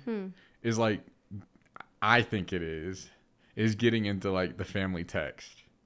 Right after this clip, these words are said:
Speaker 1: Oh, yeah, yeah, yeah, I agree.
Speaker 2: Like, that's a cool, that's a cool thing when you finally get into the, the inner circle.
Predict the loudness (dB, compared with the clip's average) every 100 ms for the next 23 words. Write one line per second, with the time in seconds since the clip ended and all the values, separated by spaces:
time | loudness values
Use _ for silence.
0 | _ -20 -20 0 4 6 6 4 2 0
1 | -4 -4 -4 -4 -4 -6 -10 -12 -6 -2
2 | 0 0 -2 0 0 0 -2 -2 -4 -4
3 | -4 -4 -2 -2 -2 0 -2 0 -2 -2
4 | -2 -4 -4 0 0 -2 -4 -2 -4 -2
5 | -4 -4 -8